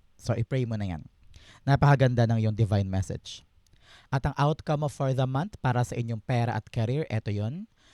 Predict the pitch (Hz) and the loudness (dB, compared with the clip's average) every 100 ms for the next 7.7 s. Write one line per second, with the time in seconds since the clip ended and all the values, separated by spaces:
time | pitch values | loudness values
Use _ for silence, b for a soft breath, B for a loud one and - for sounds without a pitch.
0 | B - 131 135 151 139 123 - 123 120 | B -2 0 2 0 0 0 0 -2 0
1 | 120 117 120 120 127 170 - - 147 135 | -2 -2 -2 -2 0 -4 -6 0 2 2
2 | 135 - 107 - 101 113 - 104 87 80 | -2 -4 -4 -4 -4 -6 -2 -4 -4 -10
3 | - _ _ - 110 - - 170 190 - | -18 _ _ -8 -6 -6 0 0 0 -6
4 | - 120 127 - 131 - 131 123 113 143 | -10 -6 -6 -2 -4 -2 -4 -2 2 2
5 | 147 135 139 139 139 b b b b b | 2 2 2 0 -4 b b b b b
6 | 165 165 160 160 143 131 - 123 117 120 | 0 0 0 -4 -4 -4 -4 -4 -2 -4
7 | 110 107 107 123 110 107 | -4 -4 -4 -4 -4 -4